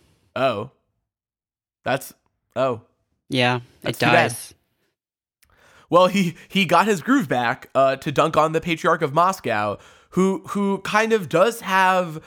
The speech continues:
Speaker 1: is the p-, Patriarch of the Russian Orthodox Church, uh, and, and sort of, you know, doesn't,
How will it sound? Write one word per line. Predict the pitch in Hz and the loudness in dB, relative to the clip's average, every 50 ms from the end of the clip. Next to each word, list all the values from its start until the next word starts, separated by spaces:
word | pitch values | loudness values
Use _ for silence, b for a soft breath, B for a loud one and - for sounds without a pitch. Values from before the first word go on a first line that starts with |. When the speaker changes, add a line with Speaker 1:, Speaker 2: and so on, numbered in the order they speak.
| b b b - | b b b -2
Speaker 1:
is | 160 156 143 | -2 0 0
the | 143 165 | -2 -4
p-, | 160 - 175 170 | -2 -2 -4 -4
Patriarch | 135 185 233 208 196 175 156 139 | -4 -4 -2 0 0 0 2 0
of | 151 135 | 0 -2
the | 131 143 143 | 0 0 0
Russian | 123 135 135 147 - 165 151 | 2 2 0 0 -2 -4 -4
Orthodox | 92 135 147 147 - 135 135 123 123 - - | -2 -2 -4 -2 0 0 0 0 -2 -4 -10
Church, | - - - 160 147 123 113 110 - - - b b b b b b b b _ | -10 -2 0 0 0 0 -2 -6 -10 -16 -20 b b b b b b b b _
uh, | 120 127 123 120 117 113 110 - - | -2 0 0 0 0 -2 -2 -4 -4
and, | 131 131 123 120 113 - _ 117 | -4 -4 -4 -6 -8 -8 _ -8
and | 127 127 | -6 -6
sort | 120 - 135 127 123 | -4 -4 -2 -2 -2
of, | 120 110 107 123 | -4 -4 -6 -6
you | 147 147 | -4 -4
know, | 131 110 104 98 98 95 90 87 - _ _ _ _ _ _ _ _ _ _ _ _ _ _ _ _ _ _ _ _ _ _ _ _ _ _ _ _ _ _ _ _ _ _ _ _ _ | -4 -4 -4 -6 -6 -6 -8 -10 -12 _ _ _ _ _ _ _ _ _ _ _ _ _ _ _ _ _ _ _ _ _ _ _ _ _ _ _ _ _ _ _ _ _ _ _ _ _
doesn't, | - 165 165 175 180 175 151 165 175 170 170 170 170 170 160 - | -2 0 2 2 2 0 -2 -4 -4 -2 -2 -2 -4 -6 -10 -12